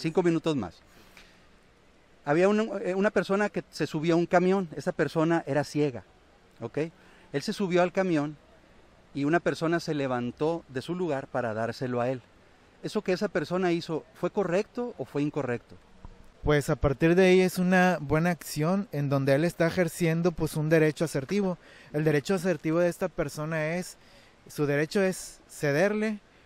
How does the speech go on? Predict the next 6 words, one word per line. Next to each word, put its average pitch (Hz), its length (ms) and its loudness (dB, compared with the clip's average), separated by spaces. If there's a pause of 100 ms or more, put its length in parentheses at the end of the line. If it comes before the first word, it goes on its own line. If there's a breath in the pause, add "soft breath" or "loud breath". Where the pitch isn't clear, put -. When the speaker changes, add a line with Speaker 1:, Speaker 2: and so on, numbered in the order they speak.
(140 soft breath)
Speaker 2:
el 156 160 0
asiento 151 800 -2 (680)
a 147 100 0
la 139 120 0
persona 135 420 -4
invidente. 147 680 -2